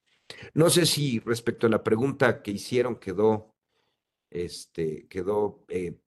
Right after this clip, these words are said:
eh, bien explicada, porque luego estos términos suelen ser difíciles y confusos.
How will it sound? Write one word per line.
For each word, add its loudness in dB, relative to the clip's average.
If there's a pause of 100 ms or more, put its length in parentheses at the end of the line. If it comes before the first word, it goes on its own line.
(120)
eh, -10
bien 2
explicada, 0
porque -16
luego 0 (560)
estos -4
términos -2 (640)
suelen 0
ser 0
difíciles -6
y -20
confusos. -10